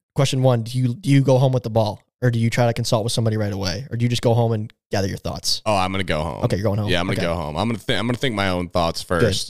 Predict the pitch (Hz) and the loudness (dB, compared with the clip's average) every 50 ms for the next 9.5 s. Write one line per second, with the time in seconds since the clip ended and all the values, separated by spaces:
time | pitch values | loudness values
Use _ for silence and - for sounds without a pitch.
0 | - _ - 90 - 113 104 95 92 90 90 85 - - - 95 - - 90 87 | -8 _ -2 -2 0 0 0 0 0 -2 -2 -4 -6 -8 -8 -6 -2 0 -2 -2
1 | - - - - 85 78 - - 73 71 73 76 76 76 73 - - - 73 - | -2 -4 -4 -4 -2 -2 -4 -4 -8 -10 -8 -6 -6 -4 -4 -4 -6 -6 -6 -6
2 | - 57 123 123 113 85 - 90 80 71 - - 76 64 53 57 - - - 120 | -4 -2 -2 -2 -2 -2 -2 -2 -2 -2 -4 -4 -4 -4 -4 -6 -4 0 2 4
3 | 131 127 120 120 123 117 95 85 - 135 131 127 127 127 123 120 113 - 120 113 | 4 4 4 4 4 4 2 2 2 2 4 4 4 2 2 2 0 0 0 2
4 | 113 - 98 90 113 117 117 110 - - - 131 - - - 98 98 131 - - | 2 4 4 4 4 4 2 0 0 -2 -4 -4 -4 -4 -4 -4 -2 0 0 2
5 | 123 110 101 92 87 90 92 92 92 127 - 107 95 90 87 95 98 95 95 98 | 2 2 2 2 2 4 4 2 2 2 0 0 0 0 0 0 0 0 0 0
6 | 92 90 92 92 87 - 85 80 - - 87 80 78 78 76 - - 92 87 82 | 0 0 0 0 0 -2 -4 -4 -2 -2 -2 -2 -4 -4 -4 -2 0 2 2 2
7 | 80 - _ _ _ _ _ _ _ _ _ _ _ - 95 101 101 95 92 90 | 0 -2 _ _ _ _ _ _ _ _ _ _ _ -2 0 0 2 2 0 0
8 | 90 87 82 - - _ _ _ _ _ _ _ _ _ _ _ _ _ _ _ | -2 -6 -8 -12 -16 _ _ _ _ _ _ _ _ _ _ _ _ _ _ _
9 | _ 107 113 117 127 135 139 143 143 - | _ -2 0 0 2 2 2 2 0 -2